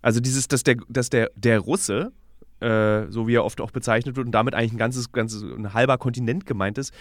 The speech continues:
so per se schlecht ist. Dass, dass von Russland immer nur Schlechtes ausgehen kann. Also wie gehst du damit um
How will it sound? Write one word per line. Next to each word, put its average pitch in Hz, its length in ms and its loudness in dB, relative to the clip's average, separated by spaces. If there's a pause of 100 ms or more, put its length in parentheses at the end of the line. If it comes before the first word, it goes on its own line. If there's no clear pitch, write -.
(240)
so - 160 0 (100)
per 135 160 4
se 160 160 2
schlecht 147 400 0
ist. - 380 -10 (880)
Dass, 113 220 -4
dass 127 160 -2
von 131 180 -2
Russland 160 460 2
immer 170 220 2
nur 156 120 0
Schlechtes 143 520 -2
ausgehen 92 400 -6
kann. 101 160 -6
Also 101 180 -6
wie 139 80 -6
gehst 165 220 -6
du 160 40 -10
damit 151 240 -2
um 180 320 -2